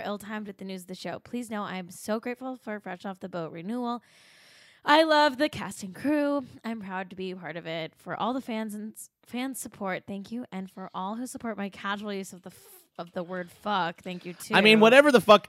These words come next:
Speaker 2: She's like, is everybody mad that she says the F word? Is that what she thinks, like, people got annoyed with her about?
Speaker 1: No.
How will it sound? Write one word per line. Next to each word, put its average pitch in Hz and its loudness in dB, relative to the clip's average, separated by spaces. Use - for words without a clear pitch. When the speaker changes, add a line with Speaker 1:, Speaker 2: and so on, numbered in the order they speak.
Speaker 2:
She's 214 2
like, 226 8
is 170 6
everybody 285 4
mad 202 4
that 165 0
she 170 0
says 170 4
the 156 4
F - 0
word? 190 10
Is 143 10
that 196 8
what 240 10
she 220 -2
thinks, 196 0
like, 175 4
people 147 -2
got 139 6
annoyed 120 2
with 147 4
her 160 6
about? 175 6
Speaker 1:
No. - -